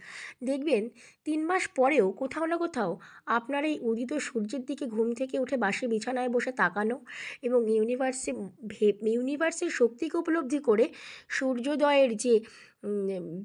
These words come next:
ছবি আপনি টানিয়ে রেখেছেন, তার সাথে কথা বলা, এটি আপনার অভ্যাসে পরিণত হয়ে যাবে এবং এটি আপনাকে জীবনে কখনোই কোনো সং-, সংকটজনক পরিস্থিতির মুখোমুখি ফেলবে না।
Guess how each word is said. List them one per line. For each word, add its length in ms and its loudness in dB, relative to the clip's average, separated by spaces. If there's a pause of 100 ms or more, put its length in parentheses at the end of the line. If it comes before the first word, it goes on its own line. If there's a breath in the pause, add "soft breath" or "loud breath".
ছবি 320 4
আপনি 240 2
টানিয়ে 320 2
রেখেছেন, 460 0
তার 200 4
সাথে 340 -4
কথা 300 2
বলা, 240 2
এটি 160 0
আপনার 200 0
অভ্যাসে 420 0
পরিণত 400 0
হয়ে 220 0
যাবে 300 -8 (380 loud breath)
এবং 360 6
এটি 280 2 (100)
আপনাকে 500 0
জীবনে 500 0 (280 loud breath)
কখনোই 440 -2
কোনো 220 0
সং-, 400 -2
সংকটজনক 760 2
পরিস্থিতির 480 0
মুখোমুখি 580 4 (280 loud breath)
ফেলবে 400 2
না। 200 -12